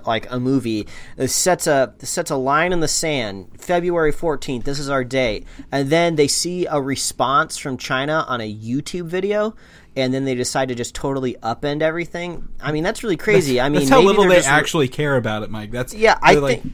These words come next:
Speaker 1: I, I think they're worried that it's just, yeah, it's not gonna make any money here domestically in the United States 'cause we're just tired of all of these, uh, X-Men stories, and, uh, they just gotta try to make their money back in China.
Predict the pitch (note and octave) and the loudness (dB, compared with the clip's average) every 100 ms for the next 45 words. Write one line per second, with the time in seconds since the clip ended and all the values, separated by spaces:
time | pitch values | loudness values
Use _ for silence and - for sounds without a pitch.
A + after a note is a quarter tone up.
0 | - E3 - - - - D3 G#3 A#3+ A#3 | 4 4 4 -2 -8 -4 0 2 2 2
1 | A3+ G3 C#4 A#3+ C#3+ C#3 D3 C3+ - D#3+ | 4 4 2 0 0 0 0 -4 -4 -6
2 | D#3 G#3+ C3+ - B2 C#3+ D3 D3 C#3+ B2 | 0 0 0 0 -2 0 -2 -2 -4 -4
3 | C3 D3+ C#3+ G3 E3+ C3 B2 A#2+ A#2+ C3+ | -2 0 0 -2 -2 -2 0 0 -4 -6
4 | B2+ C3 D3 D#3+ C#3 C#3 B2+ A#2+ C3 B2 | -4 -2 -2 -4 -4 -4 -4 -4 -2 -2
5 | A#2 F3 E3+ - A#2+ B2+ B2 A#2 - - | -2 -4 -4 -6 -8 -6 -6 -6 -8 -8
6 | - - C3+ D#3+ C3 A#2+ A#2 A#2+ A#2 A2 | -12 0 2 4 2 2 2 2 -2 -6
7 | A#2 A2 A2 A2 G#2+ C#3 D#3+ C3 B2+ A2+ | -8 -8 -6 -4 0 0 0 -6 -6 -6
8 | G#2 A2 - - - - - B2+ A#2+ A#2 | -4 -6 -8 -12 -14 -16 -14 -6 -2 -2
9 | A#2 A#2 A#2 A2+ B2 B2 - C3+ B2 - | 0 2 2 0 -4 -4 0 0 0 0
10 | B2+ C3 C3 B2+ B2+ C3+ E3+ A#2 G#2+ A2+ | 0 0 -2 -4 -4 -2 -2 -2 -4 -6
11 | A2 G#2+ C3 D3+ A2 F#2+ | -8 -8 -8 -4 -4 -4